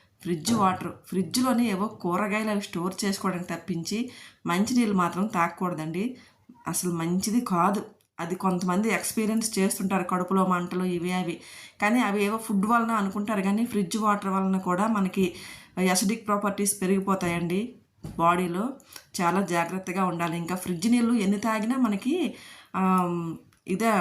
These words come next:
దాహం తీరదనమాట. అలాగే తాగుతూనే ఉంటాం, చల్లగా ఉంటాయని చెప్పేసి తాగుతూనే ఉంటాం. అవి బాడీకి చాలా హాని చేస్తుంటాయి. అదే మట్టి కుండలో నీళ్ళు తాగండి, చాలా మంచిది హెల్త్కి.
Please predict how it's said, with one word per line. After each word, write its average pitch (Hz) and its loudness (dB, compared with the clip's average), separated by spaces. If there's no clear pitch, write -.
దాహం 240 2
తీరదనమాట. 175 -4
అలాగే 208 0
తాగుతూనే 202 0
ఉంటాం, 190 2
చల్లగా 185 0
ఉంటాయని 175 -2
చెప్పేసి 160 -4
తాగుతూనే 202 2
ఉంటాం. 220 0
అవి 185 2
బాడీకి 180 0
చాలా 160 0
హాని 175 -2
చేస్తుంటాయి. 160 -6
అదే 160 -2
మట్టి 180 -4
కుండలో 226 0
నీళ్ళు 190 2
తాగండి, 190 0
చాలా 165 2
మంచిది 170 -4
హెల్త్కి. 160 -4